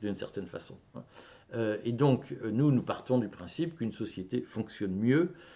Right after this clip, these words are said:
si elle est très peu réglementée et surtout si on laisse l'instinct vital du peuple qui vit sur un territoire s'exprimer pour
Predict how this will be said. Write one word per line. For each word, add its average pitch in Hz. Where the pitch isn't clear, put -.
si 120
elle 113
est 110
très -
peu 123
réglementée 120
et 110
surtout 151
si -
on 113
laisse 143
l'instinct 143
vital 113
du 98
peuple -
qui 101
vit 139
sur 104
un 95
territoire 90
s'exprimer 123
pour 120